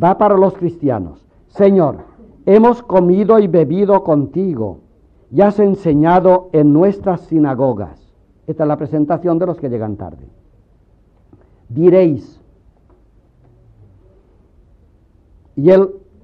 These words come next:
antes de hacer, este es el comentario, pero antes termino. Y él dirá, "Os repito que no sé de dónde sois". Horrible, ¿verdad? Llegamos,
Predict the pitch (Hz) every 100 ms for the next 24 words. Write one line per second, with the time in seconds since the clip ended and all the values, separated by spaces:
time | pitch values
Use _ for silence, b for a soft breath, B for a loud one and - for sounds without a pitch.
0 | _ _ - - _ 117 120 127 135 135
1 | 147 143 117 143 143 135 123 117 110 92
2 | 98 101 117 - 120 117 139 147 113 101
3 | 85 69 _ _ 127 175 160 156 120 80
4 | b b b _ 156 165 143 151 139 180
5 | 220 233 220 - _ _ _ _ 151 135
6 | 151 151 - 180 180 160 156 147 135 -
7 | - - _ _ _ _ _ _ - _
8 | _ _ _ - _ 110 113 175 196 90
9 | 76 76 - _ _ _ _ _ _ _
10 | _ _ _ _ _ _ _ _ - -
11 | 101 123 120 151 175 196 196